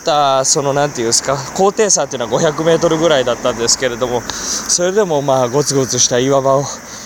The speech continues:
えー、まあ、自分でちゃんと、おー、登って、自分で登ったんですが、なんでこう、ありがとうと、おー、言うのかというと、本当に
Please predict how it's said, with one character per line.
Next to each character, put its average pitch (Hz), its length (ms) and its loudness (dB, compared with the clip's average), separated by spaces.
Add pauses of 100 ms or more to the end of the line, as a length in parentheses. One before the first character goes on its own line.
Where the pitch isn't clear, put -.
(220)
え 127 460 2
ー、 127 40 -4
ま 160 80 2
あ、 - 20 -4
自 175 160 0
分 202 160 0
で 202 120 2
ち 185 60 -2
ゃ 185 80 2
ん 180 60 -4
と、 139 160 2 (100)
お 127 720 4
ー、 135 40 -4
登 143 220 0
っ - 40 -10 (160)
て、 147 160 2 (580)
自 147 140 0
分 208 240 2
で 226 100 4
登 247 300 2
っ - 20 -16
た 165 120 0
ん 131 60 -4
で 131 80 -2
す - 120 0
が、 131 100 2
な 135 120 2
ん 180 80 -2
で 196 80 2
こ 175 300 2
う、 - 20 4
あ 143 60 4
り 156 100 0
が 147 140 2
と 156 160 2
う 139 40 -2
と、 120 240 0 (400)
お 139 200 4
ー、 135 60 4
言 156 160 4
う - 20 0
の 139 120 0
か 120 160 -2
と 123 120 -2
い 127 60 2
う 120 80 -2
と、 123 100 -2
本 165 220 -2
当 185 140 4
に 175 120 2